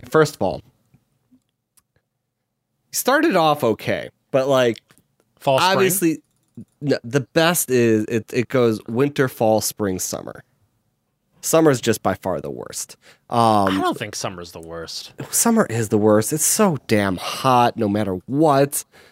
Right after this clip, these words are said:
Speaker 1: Like, it's just not, it's like, it's, like, muggy and you're, like, sweaty and it's humid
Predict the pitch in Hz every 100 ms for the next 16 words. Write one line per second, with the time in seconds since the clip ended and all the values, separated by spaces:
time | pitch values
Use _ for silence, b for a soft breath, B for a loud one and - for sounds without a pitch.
0 | b 131 127 170 - 113 - 117 113 110
1 | 110 113 117 104 - 107 107 107 117 123
2 | 123 127 123 123 120 117 104 101 104 107
3 | 101 - - - 139 117 113 110 107 104
4 | 95 - - - 135 123 117 113 113 113